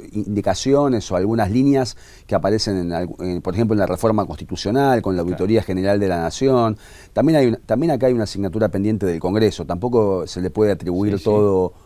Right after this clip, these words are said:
Speaker 1: eh,
Speaker 2: A, a la auditoría.
Speaker 1: a la auditoría o al
Speaker 2: Sino al
Speaker 1: gobierno.
Speaker 2: no uso por parte del Parlamento
Speaker 1: Sí,
Speaker 2: de,
Speaker 1: bueno.
Speaker 2: de lo que conseguía la auditoría en este
Speaker 1: Claro,
Speaker 2: caso.
Speaker 1: los informes de, de la Auditoría General de la Nación van al Congreso, a, a,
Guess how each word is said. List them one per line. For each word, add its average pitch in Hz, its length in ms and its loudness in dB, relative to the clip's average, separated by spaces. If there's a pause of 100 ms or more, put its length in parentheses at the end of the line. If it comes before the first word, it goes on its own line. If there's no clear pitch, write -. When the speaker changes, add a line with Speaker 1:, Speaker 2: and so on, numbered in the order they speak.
(380)
Speaker 1:
eh, 87 560 -4
Speaker 2:
A, 113 240 -2
a 113 40 -2
la 110 100 -2
auditoría. 110 680 -2
Speaker 1:
a 90 260 4
la 87 100 0
auditoría 98 440 0
o 90 120 0
al 90 40 2
Speaker 2:
Sino 127 120 2
al - 60 6
Speaker 1:
gobierno. - 260 4
Speaker 2:
no 160 180 0
uso 165 480 -2
por 113 200 -6
parte 135 280 -4
del 131 140 0
Parlamento 127 800 -4 (360)
Speaker 1:
Sí, - 220 -2
Speaker 2:
de, 143 60 4
Speaker 1:
bueno. 131 260 2
Speaker 2:
de 131 160 -2
lo 127 140 0
que 110 160 -10
conseguía 117 560 -2
la 104 80 -6
auditoría 104 480 -6
en 98 80 -12
este 98 100 -12
Speaker 1:
Claro, 139 200 4
Speaker 2:
caso. 117 80 4
Speaker 1:
los 117 160 -4
informes 165 360 -2
de, 117 200 2
de 104 100 -2
la 107 80 0
Auditoría 113 400 0
General 123 360 -2
de 120 60 0
la 113 140 0
Nación 143 560 0
van 110 220 2
al 101 120 -2
Congreso, 101 760 -2
a, 90 120 2
a, 85 260 0